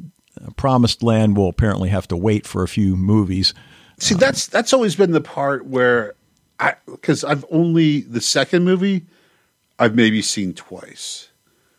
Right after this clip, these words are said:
Speaker 2: Um, and that's maybe two times too many. And
Speaker 1: <laughs>
Speaker 2: I never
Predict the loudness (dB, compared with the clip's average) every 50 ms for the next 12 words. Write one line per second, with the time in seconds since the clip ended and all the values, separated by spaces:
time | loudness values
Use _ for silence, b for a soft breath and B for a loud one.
0 | _ _ _ _ _ _ -12 -10 -10 -8 -10 -10 -12 -10 -2 2 2 2 2 2
1 | 2 2 2 2 -2 -2 -4 -4 -2 0 0 0 0 -2 -6 -8 -10 -10 -8 -10
2 | -10 -12 -14 -18 -20 -20 _ _ _ _ _ -2 0 0 2 0 0 0 0 0
3 | 2 0 0 0 2 0 0 0 0 0 2 2 2 2 4 4 4 4 4 4
4 | 2 2 2 0 -4